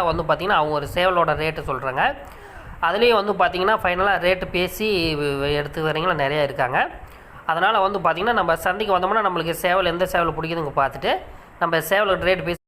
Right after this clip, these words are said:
இந்த சேவலோட வெயிட் அவர்கிட்ட சேவல்காரர்கிட்ட கேட்டுதுங்க. வெயிட் வந்து பார்த்தீங்கன்னா, மூணே கால் கிலோ சொல்லியிருந்தாருங்க. அஹ், மூணு இரநூறு வருதுங்கிற மாதிரி சொன்னாரு.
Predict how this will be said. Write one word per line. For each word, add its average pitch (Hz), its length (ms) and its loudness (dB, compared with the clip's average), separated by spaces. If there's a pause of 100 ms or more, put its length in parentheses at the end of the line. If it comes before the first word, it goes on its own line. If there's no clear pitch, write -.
(120)
இந்த 175 200 -6
சேவலோட 196 400 0
வெயிட் 185 240 0
அவர்கிட்ட 165 360 0
சேவல்காரர்கிட்ட 151 540 0
கேட்டுதுங்க. 135 380 0 (520)
வெயிட் 202 240 2
வந்து 190 180 2
பார்த்தீங்கன்னா, 165 420 2
மூணே 185 260 0
கால் 156 200 0
கிலோ 170 180 0
சொல்லியிருந்தாருங்க. 143 540 -2 (160)
அஹ், 143 260 0
மூணு 160 320 -2
இரநூறு 160 380 2
வருதுங்கிற 147 360 0
மாதிரி 147 220 0 (120)
சொன்னாரு. 131 340 -4